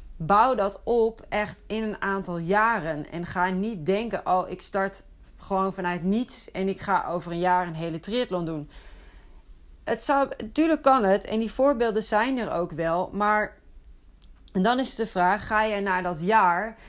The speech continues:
waar je heel intensief daarmee bezig bent geweest, ga je het dan ook nog blijven doen? Ga je het ook nog vol kunnen houden? Want het heeft natuurlijk mentaal ook heel veel van jezelf gevraagd.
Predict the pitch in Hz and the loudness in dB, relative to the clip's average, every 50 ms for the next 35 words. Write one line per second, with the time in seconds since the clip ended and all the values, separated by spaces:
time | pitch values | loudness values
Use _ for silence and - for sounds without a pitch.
0 | - - - - 180 185 185 202 202 202 220 247 277 285 254 202 226 214 196 202 | -20 -16 -8 -4 -2 0 0 2 2 2 4 4 4 2 2 0 -2 -4 -4 -4
1 | - - 220 190 - 196 185 185 180 170 175 202 233 247 - - 180 180 180 180 | -4 -4 -4 -2 -2 0 0 0 0 0 0 0 0 0 -4 -4 -2 -2 -2 -2
2 | 180 - - 165 156 160 185 196 - - - 240 269 285 262 - 202 190 175 170 | -2 -4 -2 0 0 0 0 -2 -4 -2 0 2 2 2 2 0 -2 -2 -2 -2
3 | 175 170 165 151 160 160 185 185 185 190 185 185 175 196 233 220 175 156 - 220 | -4 -6 -8 -6 -2 2 2 2 2 2 0 -2 -2 -2 0 -2 -2 -2 2 4
4 | 220 226 240 233 - - 156 175 175 175 - - 226 233 240 240 - 214 185 180 | 4 4 4 2 -2 -4 -4 -4 -6 -6 -4 0 0 2 2 0 -2 -2 -2 -2
5 | 170 156 156 160 160 156 156 139 - - - - - - - - - 180 175 190 | 0 0 0 0 0 -2 -6 -8 -8 -14 -20 -20 -20 -20 -20 -10 -2 2 4 6
6 | 196 196 190 - - - - - - - - - - 185 196 202 208 214 208 - | 6 4 2 -4 -8 -14 -18 -20 -20 -20 -10 -4 -4 -2 0 2 0 0 0 -2
7 | 202 175 202 196 - - - - - 185 196 196 202 196 - 254 254 247 226 196 | -4 -4 -4 -4 -6 -8 -12 -6 -2 0 2 2 2 2 4 6 6 6 6 6
8 | - 202 240 262 - 202 196 220 240 226 - 208 - - 180 180 190 185 - 202 | 4 2 2 0 0 0 0 0 0 -2 -6 -8 -6 -4 -2 -2 -2 0 0 0
9 | 185 185 180 - 170 165 - - 147 156 175 190 214 - - | 0 0 -2 -4 -12 -12 -8 -4 0 2 2 2 0 -2 -8